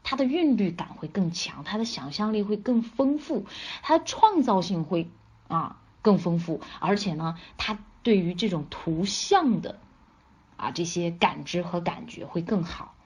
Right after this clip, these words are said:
他在说话的时候呢，他头脑当中的这种画面感也会更强。而我们也会发现，很多搞文艺的人往往是这样的。所以你会看到现在在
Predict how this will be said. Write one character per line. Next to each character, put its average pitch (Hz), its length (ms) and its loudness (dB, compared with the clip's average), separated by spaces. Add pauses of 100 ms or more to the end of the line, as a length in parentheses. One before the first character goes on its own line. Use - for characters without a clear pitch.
(280)
他 185 100 2
在 196 120 4
说 226 280 2
话 240 220 0
的 160 80 -2
时 - 180 -6
候 156 180 -8
呢， 147 140 -6
他 - 140 -4
头 185 300 -2
脑 233 180 4
当 165 220 -2
中 175 140 -4
的 165 80 0
这 160 140 -8
种 147 140 -6
画 359 260 2
面 165 240 2
感 131 200 -8
也 - 80 -10
会 - 160 -8
更 165 180 -2
强。 - 240 -8 (1000)
而 202 160 6 (100)
我 180 180 2
们 175 100 2
也 170 80 0
会 160 140 -6
发 160 200 -4
现， 151 200 -6
很 147 120 -10
多 214 140 0
搞 233 260 -6
文 147 300 -2
艺 392 100 4
的 196 100 2
人 - 200 -8 (240)
往 156 160 0
往 123 140 -4
是 - 100 -12
这 147 140 -8
样 - 200 -14
的。 - 80 -20 (640)
所 320 160 0
以 - 20 2
你 330 120 2
会 294 120 2
看 330 220 0
到 311 80 2
现 311 160 -4
在 294 140 -2
在 262 340 0